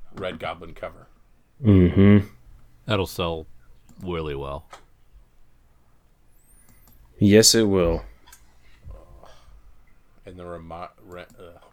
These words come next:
Speaker 1: the Ramos Connecting's a nice cover, too. Man, a lot of good covers there.
Speaker 3: How long's this Avengers thing going on?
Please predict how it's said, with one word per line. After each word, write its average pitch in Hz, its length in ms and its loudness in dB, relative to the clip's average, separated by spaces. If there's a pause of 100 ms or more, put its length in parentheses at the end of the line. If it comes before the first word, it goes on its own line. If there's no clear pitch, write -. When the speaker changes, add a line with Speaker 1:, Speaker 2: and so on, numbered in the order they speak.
Speaker 1:
the 87 120 -16
Ramos 87 360 -16
Connecting's 92 520 -20
a 95 60 -20
nice 92 280 -20
cover, 85 340 -18
too. 151 380 -12 (760)
Man, 98 420 -14 (140)
a 95 40 -18
lot 92 220 -10
of 90 60 -14
good 87 140 -20
covers 85 300 -16
there. 87 240 -14 (1900)
Speaker 3:
How - 200 -8
long's 156 240 -2
this 131 160 -4
Avengers 101 420 -8
thing 107 180 -12
going 104 200 -6
on? 110 220 -10